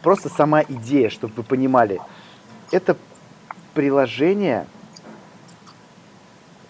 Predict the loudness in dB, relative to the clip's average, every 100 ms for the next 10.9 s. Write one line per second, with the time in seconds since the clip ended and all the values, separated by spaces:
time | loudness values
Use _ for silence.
0 | -20 -14 -10 0 4 8 8 6 0 -20
1 | -20 -20 -20 -18 -6 0 2 4 4 4
2 | 4 2 0 -4 -20 -20 -20 -20 -20 -20
3 | -20 -20 -20 -20 -20 -20 -10 -6 -2 2
4 | 6 8 8 8 6 2 2 2 -2 -4
5 | -2 -2 -4 -6 -2 0 2 0 -4 -6
6 | -4 -6 -6 -10 -6 -6 -6 -10 -6 -4
7 | -4 -6 -8 -4 -2 -2 -2 -6 -2 0
8 | 0 0 -4 0 2 4 4 2 -4 -20
9 | -20 -20 -20 -20 -16 -16 -16 -20 -12 -4
10 | -4 -4 -8 0 2 4 2 -2